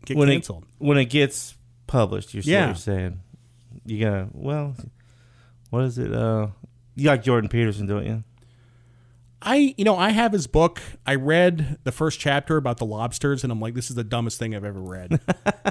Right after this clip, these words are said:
Speaker 1: And, and I just never finished it.
Speaker 2: Yeah.
Speaker 1: So I, I guess I kinda like what he stands for, but it, it's, uh, I couldn't read the book.
Speaker 2: Yeah. Well, he
Speaker 1: Um,
Speaker 2: says if you're gonna say s-, if you're gonna have an important discussion,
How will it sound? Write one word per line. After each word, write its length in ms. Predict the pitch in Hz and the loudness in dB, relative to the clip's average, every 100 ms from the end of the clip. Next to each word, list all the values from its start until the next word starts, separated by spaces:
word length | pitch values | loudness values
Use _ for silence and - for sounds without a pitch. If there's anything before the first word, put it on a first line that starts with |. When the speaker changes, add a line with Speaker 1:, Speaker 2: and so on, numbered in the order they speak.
| - | -4
Speaker 1:
And, 180 | 127 120 | -4 -2
and 260 | 120 139 131 | -2 -2 -2
I 120 | 127 | -2
just 280 | 117 120 135 | -4 -6 -2
never 280 | 135 127 113 | -2 -2 -4
finished 360 | 123 120 - | -4 -4 -4
it. 200 | 98 95 - - _ - | -8 -10 -16 -20 _ -12
Speaker 2:
Yeah. 100 | 92 92 92 - | -10 -8 -10 -6
Speaker 1:
So 300 | - 120 113 | -4 -2 -2
I, 140 | 175 | -2
I 80 | 185 | 0
guess 220 | 247 - | 0 2
I 20 | 214 | 2
kinda 220 | 180 139 | 2 2
like 200 | 135 123 | 0 -2
what 60 | |
he 60 | 110 | -6
stands 300 | - 127 139 | -4 -2 -2
for, 260 | - 101 92 | -4 -6 -8
but 300 | 98 98 107 131 | -8 -10 -10 -10
it, 220 | 117 - | -10 -10
it's, 320 | 120 113 - | -10 -8 -6
uh, 300 | 110 98 95 - | -6 -6 -10 -10
I 80 | 113 | -8
couldn't 260 | - 143 120 | -2 0 0
read 160 | 117 | -6
the 60 | 92 | -8
book. 340 | 98 87 - - _ - | -10 -12 -16 -20 _ -8
Speaker 2:
Yeah. 300 | 95 90 90 - - | -6 -4 -6 -10 -12
Well, 140 | 110 | -4
he 40 | 135 | -2
Speaker 1:
Um, 60 | |
Speaker 2:
says 260 | 139 156 143 | 0 -2 -2
if 120 | 143 | -2
you're 100 | 135 | -2
gonna 200 | 131 143 | 0 0
say 200 | 127 139 | 0 -2
s-, 160 | 139 - | -2 -4
if 180 | 117 123 | -6 -4
you're 80 | |
gonna 160 | 165 180 | -2 2
have 160 | 160 151 | 2 2
an 80 | |
important 380 | 117 - 139 120 | 0 0 -2 0
discussion, 600 | 107 - 123 117 101 98 | -6 -4 -2 -2 -2 -4